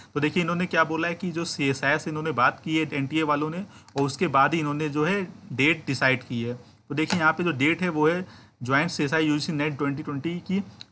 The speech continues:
नाइनटीन, ट्वेंटी फर्स्ट and ट्वेंटी सिक्स नवंबर। तो इन्होंने डेट जो एनटीए ने वो already डिसाइड कर दी है। तो आपका जो एग्जाम होगा वो नाइनटीन, ट्वेंटी फर्स्ट और ट्वेंटी सिक्स नवंबर को ही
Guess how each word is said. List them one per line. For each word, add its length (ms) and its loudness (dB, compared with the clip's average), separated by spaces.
नाइनटीन, 520 2
ट्वेंटी 320 0
फर्स्ट 300 -4
and 180 -2
ट्वेंटी 280 0
सिक्स 340 -2
नवंबर। 360 0
तो 60 0
इन्होंने 280 0
डेट 280 2
जो 100 0
एनटीए 340 2
ने 140 -2
वो 140 2
already 260 0
डिसाइड 360 -2
कर 160 0
दी 120 -4
है। 160 -4
तो 140 -4
आपका 380 0
जो 100 -2
एग्जाम 320 0
होगा 120 -2
वो 100 0
नाइनटीन, 440 -2
ट्वेंटी 320 -6
फर्स्ट 240 -4
और 60 -2
ट्वेंटी 280 -4
सिक्स 280 -8
नवंबर 400 -2
को 200 -4
ही 180 -2